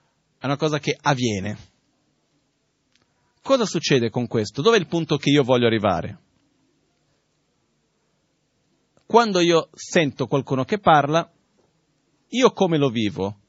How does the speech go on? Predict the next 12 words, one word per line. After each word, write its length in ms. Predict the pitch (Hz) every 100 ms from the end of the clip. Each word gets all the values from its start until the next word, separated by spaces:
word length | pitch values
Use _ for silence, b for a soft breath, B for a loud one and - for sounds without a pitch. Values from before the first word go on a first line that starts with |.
| _ _ _
Come 220 | - 143 120
un 80 |
suono 600 | 113 - 220 269 285 285 _
o 160 | - 165
come 540 | 170 156 156 151 160 _
un 340 | 139 135 131 139 _
sentimento, 760 | - 143 135 135 131 135 127
un 80 | 123
concetto? 680 | 113 107 - 92 - 90 98 _ _ _ _ _ _ _ _ _ _ _ _ _ _ _ _ _
Come 200 | 101 95
un 60 |
concetto. 640 | - 92 - 127 - 95